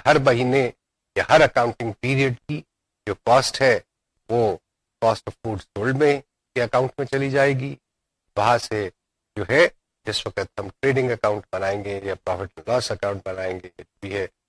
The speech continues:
اس میں یہ چیز جو ہے چلی۔ اب دوبارہ میں بات کو ریپیٹ کر دوں کہ جی وہ آئٹمز مثال کے طور پہ اسٹیشنری ہے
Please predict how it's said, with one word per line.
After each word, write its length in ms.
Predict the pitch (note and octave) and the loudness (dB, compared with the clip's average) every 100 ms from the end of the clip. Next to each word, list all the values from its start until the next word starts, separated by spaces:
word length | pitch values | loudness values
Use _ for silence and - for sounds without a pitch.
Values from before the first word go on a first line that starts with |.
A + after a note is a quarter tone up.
| _ _ _ - | _ _ _ -6
اس 220 | C3+ - | -4 -2
میں 140 | A#2 D#3+ _ _ _ _ | -2 -2 _ _ _ _
یہ 220 | G2+ C3 - - _ _ _ - | -2 -2 -2 -6 _ _ _ -8
چیز 400 | G#2+ D3 - - _ _ _ _ _ _ _ - | -6 -6 -8 -16 _ _ _ _ _ _ _ -8
جو 120 | F#2+ | -4
ہے 180 | A2 - _ _ _ _ _ - | -4 -6 _ _ _ _ _ -16
چلی۔ 120 | - _ _ _ _ _ _ _ _ _ _ _ _ _ _ _ _ _ _ _ _ _ | -16 _ _ _ _ _ _ _ _ _ _ _ _ _ _ _ _ _ _ _ _ _
اب 160 | F#3+ G3+ - _ - | 4 4 0 _ -2
دوبارہ 460 | A#2+ C3 F3 B3 | 4 8 10 10
میں 160 | G#3 E3+ | 8 8
بات 360 | B2+ B2 - _ | 8 6 4 _
کو 180 | - | -6
ریپیٹ 360 | G#2+ G2+ C3 - | -6 -4 -6 -6
کر 200 | - F#2+ | -6 -6
دوں 280 | F2+ - A#3+ _ | -6 -8 -10 _
کہ 100 | D3+ | -2
جی 220 | A#2 F3 | 0 -2
وہ 460 | D#3 G2 C#3+ B3 - | -2 0 6 8 8
آئٹمز 720 | C3+ A2+ B2 D#3+ F3+ - - - _ _ - | 6 4 2 0 0 -4 -6 -12 _ _ -8
مثال 340 | F#2 B2+ F3 | 2 6 6
کے 140 | F3+ B2+ | 4 -4
طور 240 | - F2 | -2 -2
پہ 220 | E2+ - A3+ | -4 -8 -8
اسٹیشنری 640 | - - B2 - A2+ G2+ G2+ | -8 -6 -4 -4 -6 -8 -6
ہے 140 | A#2+ | -8